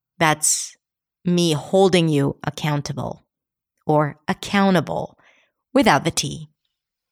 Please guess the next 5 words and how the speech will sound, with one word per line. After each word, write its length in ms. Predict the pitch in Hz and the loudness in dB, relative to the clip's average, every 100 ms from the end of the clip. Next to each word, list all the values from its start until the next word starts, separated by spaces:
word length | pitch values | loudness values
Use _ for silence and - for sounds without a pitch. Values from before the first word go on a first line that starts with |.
| _ _ _ _ - | _ _ _ _ 0
Next 440 | 302 330 - - | 2 2 0 2
up, 320 | 165 - - - _ _ _ _ _ _ - | 2 0 -10 -18 _ _ _ _ _ _ 0
change 400 | - 254 233 196 | 4 6 6 4
your 140 | 170 | 2
teacher. 560 | - 139 - 127 - | 0 -6 -4 -4 -4